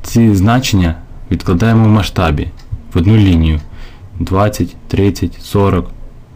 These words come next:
тридцять, двадцять.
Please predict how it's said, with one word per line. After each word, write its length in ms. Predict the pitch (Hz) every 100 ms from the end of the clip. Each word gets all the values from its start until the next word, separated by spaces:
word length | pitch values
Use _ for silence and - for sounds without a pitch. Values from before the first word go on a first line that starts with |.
| - - - - - - - - - - - - - - -
тридцять, 520 | - 98 98 - 80 - - -
двадцять. 520 | - 85 92 - -